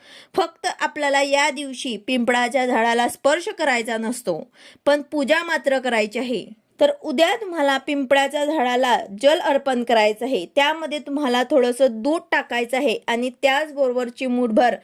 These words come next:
काळे तीळ सुद्धा टाकायचे आहे. काळे तीळ हे पितरांसाठी समर्पित असतात, तुम्हाला थोडेसे काळे तीळ त्यामध्ये टाकायचे आहे. त्यानंतर ओम नमो भगवते वासुदेवाय नमः या मंत्राचा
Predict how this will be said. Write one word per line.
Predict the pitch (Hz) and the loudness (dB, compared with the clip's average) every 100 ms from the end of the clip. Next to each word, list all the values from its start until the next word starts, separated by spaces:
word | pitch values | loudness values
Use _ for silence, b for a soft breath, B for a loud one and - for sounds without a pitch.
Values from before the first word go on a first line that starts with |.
| b b - | b b -4
काळे | 254 240 254 | -2 0 -2
तीळ | - 277 311 381 | -4 -8 -6 -4
सुद्धा | 349 226 233 | -4 0 0
टाकायचे | 208 - 202 196 214 | 0 -2 -4 -4 -6
आहे. | 214 175 b b _ - | -8 -10 b b _ 0
काळे | 285 294 381 | 2 2 -2
तीळ | 370 339 320 | -6 -6 -4
हे | 302 | -4
पितरांसाठी | - 294 - 277 330 359 277 294 | -4 -4 0 0 0 -4 -6 -6
समर्पित | 294 254 240 226 240 240 | -6 -2 -2 -2 -2 -2
असतात, | 240 196 170 156 _ | -2 -2 -4 -6 _
तुम्हाला | 254 247 247 262 277 | -2 2 2 2 0
थोडेसे | 254 247 269 | 0 0 -2
काळे | 254 285 247 277 359 | -2 0 2 2 -2
तीळ | 330 311 294 | -6 -6 -2
त्यामध्ये | 277 254 233 220 | 0 0 -4 -4
टाकायचे | 220 214 196 190 208 | -2 -2 -2 -4 -6
आहे. | 208 175 b b b b - | -10 -12 b b b b 0
त्यानंतर | 294 349 359 320 285 277 - | 0 0 -6 -8 -4 -4 2
ओम | 294 330 | 2 2
नमो | 320 294 285 | -4 -2 0
भगवते | 277 254 220 233 262 254 | 2 2 2 2 2 2
वासुदेवाय | 247 233 254 226 220 240 262 277 | 2 2 -2 0 2 4 2 0
नमः | 262 226 190 - | -4 -4 -6 -6
या | 226 269 330 | 0 0 0
मंत्राचा | 311 269 233 233 247 | -6 -4 -2 0 -2